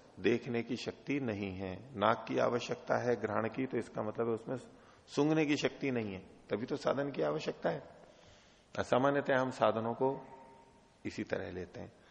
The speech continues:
कि हमारे अंदर लिखने की शक्ति नहीं है, इसलिए हम लेख नहीं लेते। भाई, उंगली से तो हम लिख नहीं सकते हैं ना, कैसे लिखेंगे? इसलिए हम लेख नहीं लेते, फिर लिखते।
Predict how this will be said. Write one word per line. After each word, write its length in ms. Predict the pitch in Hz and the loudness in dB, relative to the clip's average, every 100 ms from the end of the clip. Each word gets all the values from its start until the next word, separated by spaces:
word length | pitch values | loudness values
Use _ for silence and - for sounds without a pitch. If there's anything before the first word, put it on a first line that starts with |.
| - - - - | -20 -20 -20 -10
कि 80 | 107 | -6
हमारे 440 | 110 113 131 139 | 0 6 6 6
अंदर 520 | 117 101 101 123 - - - - - - - _ _ _ - | 2 2 2 0 -8 -18 -20 -20 -20 -20 -20 _ _ _ -4
लिखने 360 | 107 127 156 160 | 0 2 4 2
की 100 | 151 | 2
शक्ति 380 | - - - 135 | -2 -4 -2 0
नहीं 220 | 113 107 | 0 -2
है, 120 | 95 - - - - - _ _ _ _ _ - _ - | -4 -10 -20 -20 -20 -20 _ _ _ _ _ -20 _ -10
इसलिए 280 | 110 127 123 | -6 0 0
हम 180 | 120 110 | 0 0
लेख 260 | 101 - | -2 -2
नहीं 140 | 107 98 | -8 -6
लेते। 300 | 92 - 131 | -8 -10 -18
भाई, 1500 | - - - _ _ _ _ _ - - - - - - 107 | -18 -20 -20 _ _ _ _ _ -20 -20 -20 -20 -12 -4 -2
उंगली 300 | 104 110 123 | 0 0 2
से 120 | 131 | 0
तो 140 | 135 | 0
हम 60 | 127 | 2
लिख 220 | 131 - | 0 0
नहीं 100 | 143 | -4
सकते 340 | - - - 104 | -2 -4 -6 -8
हैं 80 | |
ना, 300 | 117 110 - - - - - - _ _ - | -6 -6 -10 -16 -20 -20 -20 -20 _ _ -4
कैसे 200 | 123 151 | -2 0
लिखेंगे? 420 | 123 - 98 92 85 82 - - - - - _ - - | 0 -2 -6 -6 -8 -10 -14 -20 -20 -20 -20 _ -16 -12
इसलिए 240 | - 110 | -6 -4
हम 100 | 107 | -4
लेख 280 | 101 101 - | -2 -2 -4
नहीं 120 | 110 | -8
लेते, 300 | 104 - - 85 - - _ _ _ _ _ _ - _ _ | -8 -12 -10 -10 -10 -20 _ _ _ _ _ _ -20 _ _
फिर 80 | - | -8
लिखते। 520 | 92 92 - 113 - | -8 -8 -12 -18 -20